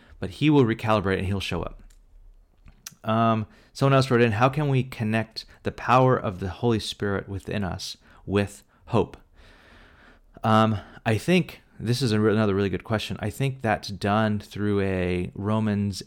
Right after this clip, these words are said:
eight groaning with, uh, and prayers without words, allowing the Spirit to do it.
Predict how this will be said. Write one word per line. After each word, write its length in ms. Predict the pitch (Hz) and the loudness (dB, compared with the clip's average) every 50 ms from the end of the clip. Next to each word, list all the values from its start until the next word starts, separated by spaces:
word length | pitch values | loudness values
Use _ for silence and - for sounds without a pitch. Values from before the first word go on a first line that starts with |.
| - | -8
eight 420 | - 107 110 107 101 87 - - _ | -4 -4 -2 -2 -4 -6 -10 -14 _
groaning 680 | - 101 92 90 104 107 110 107 107 104 98 95 95 92 | -10 -6 -4 -2 0 0 0 0 0 0 0 -2 -2 -4
with, 180 | 92 92 - - - _ - - _ _ | -4 -6 -8 -12 -12 _ -20 -20 _ _
uh, 420 | 92 92 90 87 90 90 90 92 95 - _ _ _ _ _ _ - | -8 -6 -6 -4 -4 -6 -6 -8 -10 -12 _ _ _ _ _ _ -10
and 160 | 90 87 - | -10 -8 -8
prayers 480 | - - 110 107 101 98 95 90 - | -4 0 2 4 4 4 2 0 -2
without 320 | 95 92 90 101 92 90 95 | -4 -4 -2 -2 -2 -2 0
words, 440 | 95 95 104 120 135 131 - - - - - - - _ _ | 0 0 2 0 0 -2 -6 -14 -18 -20 -20 -20 -20 _ _
allowing 500 | - 110 104 98 98 98 104 107 110 107 | -4 -2 0 2 4 4 4 2 2 0
the 80 | 98 95 | 0 -2
Spirit 340 | - - - 98 95 87 - | -6 -6 -4 -4 -4 -4 -6
to 80 | - | -10
do 240 | - _ - 101 117 | -10 _ -2 0 0
it. 140 | 131 110 | 0 -2